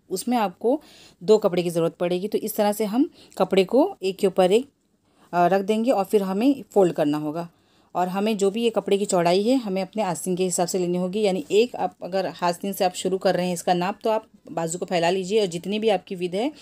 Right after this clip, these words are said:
उसका हाफ हमें यहाँ पे करना है। तो हम पहले इस तरह से फोल्ड करेंगे कपड़े को। सबसे पहले हमें निशान लगाना है। जो भी हमने,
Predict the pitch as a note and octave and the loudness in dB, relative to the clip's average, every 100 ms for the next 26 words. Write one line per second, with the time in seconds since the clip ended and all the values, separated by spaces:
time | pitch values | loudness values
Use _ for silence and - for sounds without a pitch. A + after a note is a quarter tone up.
0 | - - - - F3 F3 F3 F3 F3 E3 | -18 -6 -2 0 0 -2 -2 -2 0 -2
1 | E3+ D#4 A4 _ F#3+ D3+ C#3 C3+ C#3+ _ | 0 0 -2 _ 0 2 0 -4 -14 _
2 | - - - G3 G3 A#3+ A3+ - F#3+ F#3 | -20 -20 -10 -4 0 0 -2 -2 0 2
3 | F#3 F#3 F3+ F3+ A#3+ B3+ - F3+ G3 G#3 | 0 -4 -4 -2 -2 -2 4 4 6 4
4 | G#3 A3 G#3+ A3 A3+ C#4+ F4 _ _ _ | 4 2 2 4 4 4 2 _ _ _
5 | - _ - F#3+ A#3+ A3+ A3+ A3 G#3+ F3 | -20 _ -8 -6 2 2 4 2 0 -2
6 | G3+ F#3+ G3+ G3+ G3+ G#3 G#3+ F#3+ G3+ G#3+ | -2 0 2 2 2 0 -2 0 0 0
7 | A#3 G#3 G3+ A3 | -2 -2 -2 -2